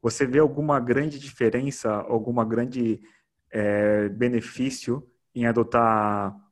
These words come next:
por exemplo, o Angular, que é um framework, ou React, que é uma li-,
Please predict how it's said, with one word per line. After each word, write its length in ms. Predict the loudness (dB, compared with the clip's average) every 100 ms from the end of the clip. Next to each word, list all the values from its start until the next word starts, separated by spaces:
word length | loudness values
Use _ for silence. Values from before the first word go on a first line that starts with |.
| _
por 100 | -2
exemplo, 320 | -2 -2 0 2
o 80 |
Angular, 500 | 4 2 2 2 0 -6
que 200 | 0 2
é 140 | 4
um 100 | 2
framework, 720 | -2 0 0 4 4 4 2 -14 _ _ _
ou 400 | 2 4 4 2 2
React, 380 | 4 4 0
que 60 | -4
é 40 |
uma 120 | -2 0
li-, 260 | 0 -2